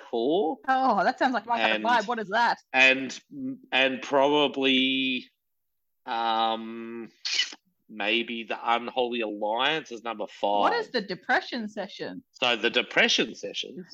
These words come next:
Speaker 2: Sounds like my
Speaker 1: is,
Speaker 2: life.
Speaker 1: uh, is a six-track E P, s-, a split E P with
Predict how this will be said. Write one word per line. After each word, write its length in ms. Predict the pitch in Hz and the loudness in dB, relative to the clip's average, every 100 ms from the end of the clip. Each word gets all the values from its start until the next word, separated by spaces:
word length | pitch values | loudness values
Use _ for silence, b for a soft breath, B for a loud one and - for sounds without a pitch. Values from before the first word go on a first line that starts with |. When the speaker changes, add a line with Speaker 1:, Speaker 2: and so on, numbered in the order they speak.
| - | -8
Speaker 2:
Sounds 220 | - 233 | -4 0
like 160 | 240 220 | 0 4
my 160 | 180 | 6
Speaker 1:
is, 60 | 160 | 8
Speaker 2:
life. 320 | - 320 226 | 8 8 6
Speaker 1:
uh, 460 | 139 127 127 123 117 - _ _ _ _ _ - | 6 6 6 6 4 -2 _ _ _ _ _ -6
is 200 | 135 120 | -6 -2
a 100 | 127 | -2
six-track 960 | - - 233 190 - - 180 160 151 - - | -2 0 2 2 -4 -4 2 2 2 -4 -2
E 200 | 143 135 - | -2 -2 -6
P, 420 | 139 131 123 110 | -6 -4 -6 -8
s-, 220 | - - - _ - | -12 -14 -16 _ -6
a 140 | 131 117 | -4 -4
split 420 | - - 156 160 | -6 -4 -2 0
E 200 | 131 127 | 0 0
P 380 | 104 113 104 104 110 | 0 -2 -2 -6 -4
with 180 | 110 | -4